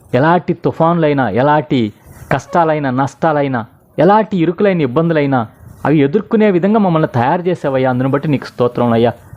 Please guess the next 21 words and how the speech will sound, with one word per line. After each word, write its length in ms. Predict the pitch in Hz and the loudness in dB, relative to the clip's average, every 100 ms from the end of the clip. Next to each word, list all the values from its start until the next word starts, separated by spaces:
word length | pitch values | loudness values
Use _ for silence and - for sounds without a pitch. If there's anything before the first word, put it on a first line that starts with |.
| - | -6
అంతేకాకుండా 680 | 123 131 143 135 135 131 127 | -4 0 0 0 -2 0 0
దానికి 360 | 104 123 139 135 | -2 -2 -2 -2
తగినట్లుగా 720 | - 139 156 143 147 135 120 - - - | -4 0 0 0 0 0 -2 -6 -18 -2
నీ 100 | 139 | 0
యొక్క 160 | 170 139 | 2 2
అమూల్యములైన 760 | 131 160 190 208 208 190 175 | 2 2 4 4 4 2 2
వాగ్దానాలు 680 | 156 117 147 139 185 185 180 | 2 0 0 0 2 2 2
మాకు 240 | 147 139 | 0 0
అనుగ్రహించినందుకు 720 | 135 170 208 196 196 202 196 | 0 2 0 0 -2 -2 -2
వందనాలు, 280 | 131 120 113 | 0 0 0
స్తోత్రాలయ్యా. 600 | - 117 - 113 110 110 - - - - - | -2 -4 -2 -2 -2 -2 -6 -20 -20 -16 -6
ఆయా 180 | 123 143 | -2 -2
సమయాల్లో 560 | - 127 151 170 170 160 | -4 -4 0 0 0 -2
ప్రభువా, 440 | 143 127 135 117 127 | -2 0 0 -2 -2
నీ 120 | 147 | 0
వాగ్దానాలని 760 | 127 147 143 175 180 175 156 | 0 0 -2 -2 0 0 -2
ఎత్తిపట్టి 600 | 120 - 143 156 - 127 - - - _ - | -2 -2 -2 -2 -2 -4 -6 -16 -20 _ -2
మేము 400 | 143 175 165 143 - | 0 0 0 -4 -4
ఆయా 140 | 131 143 | -2 -2
సమస్యలను 520 | - 143 190 208 196 | -2 -2 -2 0 2
ఎదుర్కోవటానికి 760 | 151 - 185 170 156 143 127 | 2 0 0 0 -2 -2 -4